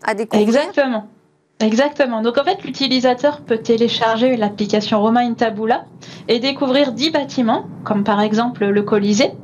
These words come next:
Speaker 2: et bénéficier du résultat des recherches, euh, les dernières recherches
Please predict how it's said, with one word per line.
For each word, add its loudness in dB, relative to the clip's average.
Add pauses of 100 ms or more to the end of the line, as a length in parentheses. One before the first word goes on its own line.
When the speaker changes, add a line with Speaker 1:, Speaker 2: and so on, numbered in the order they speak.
(640)
Speaker 2:
et 0 (100)
bénéficier 0
du -2
résultat 2
des 0
recherches, -2
euh, 0
les -2
dernières 0
recherches -2